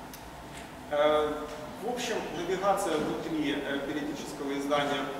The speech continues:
производится по номерам периодического издания, по статьям, по авторам. Согласитесь, очень, э, полезно,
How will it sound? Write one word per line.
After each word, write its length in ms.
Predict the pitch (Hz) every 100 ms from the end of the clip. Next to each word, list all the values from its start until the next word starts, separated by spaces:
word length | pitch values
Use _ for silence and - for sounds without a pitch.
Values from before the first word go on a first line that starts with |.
| - - -
производится 800 | 160 160 160 170 143 143 143 139 -
по 320 | 175 151 - -
номерам 640 | 190 185 151 139 190 - - - -
периодического 720 | 185 - - 202 - 190 190
издания, 480 | 180 185 180 180 175 -
по 160 | 185 -
статьям, 680 | - 143 143 139 135 139 185 226 139 - - - - -
по 280 | 214 226 -
авторам. 540 | 156 151 143 156 165 - -
Согласитесь, 680 | - 160 170 165 170 147 135
очень, 260 | 170 165 151 147
э, 360 | 147 147 143 143 139 151
полезно, 480 | 147 180 175 165